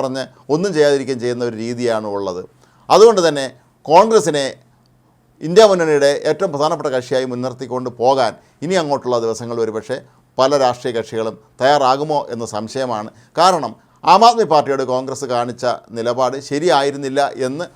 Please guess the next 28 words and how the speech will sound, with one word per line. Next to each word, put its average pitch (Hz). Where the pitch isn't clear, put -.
ഒരുപക്ഷെ 165
നാളെ 156
മുന്നണിയിലെ 170
ഭൂരിപക്ഷം 165
വരുന്ന 131
ഘടകകക്ഷികളും 120
ആവശ്യപ്പെടുകയും 127
അവർ 156
കോൺഗ്രസിൻ്റെ 160
നേതൃത്വം 151
ഞങ്ങൾക്കിനി 151
ആവശ്യമില്ല, 160
അവർ 143
നേരത്തെ 160
സൂചിപ്പിച്ചതുപോലെ 131
മമതാ 147
ബാനർജിയെ 127
പോലെയുള്ള 120
അതിശക്തയായ 127
നേതാവ് 117
വരട്ടെ 117
എന്ന് 113
ആഗ്രഹിച്ചാൽ 123
അത് 170
ഒരുപക്ഷെ 139
സംഭവിക്കാനുള്ള 117
സാധ്യത 107
പോലും 107